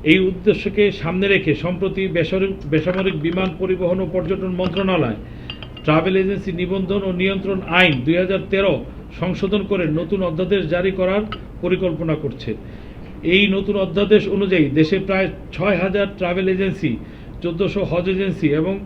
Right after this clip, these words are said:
দুই হাজার সাতশো রিক্রুটিং এজেন্সি তাদের ব্যবসা হারানোর ঝুঁকিতে পড়বে।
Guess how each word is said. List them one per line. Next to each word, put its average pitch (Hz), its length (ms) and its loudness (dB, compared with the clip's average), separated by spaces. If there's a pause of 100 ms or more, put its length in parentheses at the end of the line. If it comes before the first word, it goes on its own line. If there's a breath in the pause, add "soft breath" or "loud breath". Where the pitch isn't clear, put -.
(280 loud breath)
দুই 165 180 6
হাজার 196 240 4
সাতশো 202 600 -2 (440 loud breath)
রিক্রুটিং 190 580 2
এজেন্সি 180 420 4
তাদের 165 340 0
ব্যবসা 170 420 0
হারানোর 175 460 -2
ঝুঁকিতে 147 320 -2
পড়বে। 120 320 -2